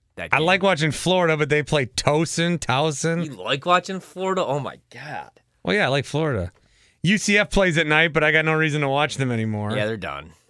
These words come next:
Speaker 2: Uh, Ohio State, Nebraska is not gonna interest me. Nebraska sucks.
Speaker 1: Nebraska almost got beat last week by Illinois.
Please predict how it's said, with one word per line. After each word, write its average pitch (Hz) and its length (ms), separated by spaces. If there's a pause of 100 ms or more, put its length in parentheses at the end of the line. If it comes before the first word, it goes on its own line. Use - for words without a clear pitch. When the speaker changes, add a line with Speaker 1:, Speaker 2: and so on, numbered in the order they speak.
(440)
Speaker 2:
Uh, 131 720
Ohio 160 280
State, 175 220
Nebraska 143 600
is 117 160
not 120 220
gonna 113 120
interest 107 380
me. 117 160
Nebraska 120 480
sucks. - 400
Speaker 1:
Nebraska 208 480
almost 175 260
got 117 300
beat 185 240
last 127 380
week 123 260
by 110 160
Illinois. 135 640